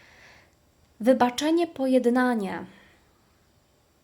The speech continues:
Ale to jest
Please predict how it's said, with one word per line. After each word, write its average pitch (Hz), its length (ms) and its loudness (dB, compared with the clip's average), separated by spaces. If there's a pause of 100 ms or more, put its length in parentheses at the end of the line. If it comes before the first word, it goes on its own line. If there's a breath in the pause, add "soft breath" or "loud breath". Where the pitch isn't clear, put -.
(720)
Ale 220 260 0
to 311 640 0 (160)
jest 233 520 -6